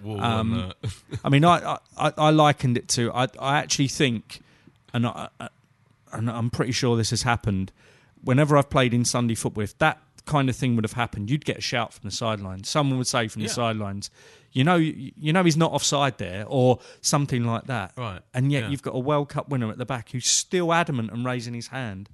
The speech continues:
Speaker 2: as the ball is just nestling in the back of the net. That, that's cluelessness of such a high level that it, it, it's not even excusable.
Speaker 1: And it,
Speaker 2: You can't even try and find an excuse for that.
Speaker 1: Well, I was trying to work out, was it Ospina? I mean, surely Ospina's got to take a huge amount of
Speaker 2: Yeah, absolutely.
Speaker 1: blame,
Speaker 2: You should be
Speaker 1: hasn't he?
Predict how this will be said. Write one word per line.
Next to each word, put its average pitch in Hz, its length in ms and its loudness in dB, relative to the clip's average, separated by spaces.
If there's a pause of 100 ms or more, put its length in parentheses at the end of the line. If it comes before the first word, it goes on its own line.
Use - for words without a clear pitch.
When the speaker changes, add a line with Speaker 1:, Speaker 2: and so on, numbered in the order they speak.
(320)
Speaker 2:
as 117 100 -4
the 127 100 -2
ball 113 300 -2
is 113 140 -4
just - 200 -8
nestling 117 420 -4
in 104 100 -4
the 104 80 -6
back 107 200 -6
of 107 60 -6
the 104 80 -4
net. 113 240 -6 (1120)
That, 165 340 -2
that's - 240 0
cluelessness 131 760 6
of 110 120 -4
such - 480 2
a 147 40 -6
high 156 280 2
level 113 520 0 (360)
that 117 260 -2 (1000)
it, 135 280 -6
it, 139 180 -10 (140)
it's 139 220 -6
not 156 160 0
even 123 200 -2
excusable. 151 580 2
Speaker 1:
And 120 80 0
it, - 20 -2
Speaker 2:
You 117 60 -6
can't 196 180 2
even 147 180 2
try 147 200 -2
and 120 120 -2
find 180 300 0
an 117 80 -2
excuse 101 340 -10
for 98 120 -12
that. 95 140 -12
Speaker 1:
Well, 165 120 -2
I 196 100 0
was 220 140 -8
trying 180 140 -8
to 151 60 -6
work 135 140 -12
out, 139 120 -4
was 156 120 -8
it - 120 -8
Ospina? 202 580 -4
I 160 60 -4
mean, 175 120 -6
surely 180 280 -6
Ospina's 147 400 -8
got 92 180 -12
to - 80 -16
take 85 240 -14
a 95 40 -18
huge 98 260 -12
amount 90 280 -14
of 76 120 -20
Speaker 2:
Yeah, 370 180 -4
absolutely. 349 360 2
Speaker 1:
blame, 320 80 0
Speaker 2:
You 208 40 4
should 233 160 2
be 240 60 0
Speaker 1:
hasn't 226 220 4
he? 196 60 4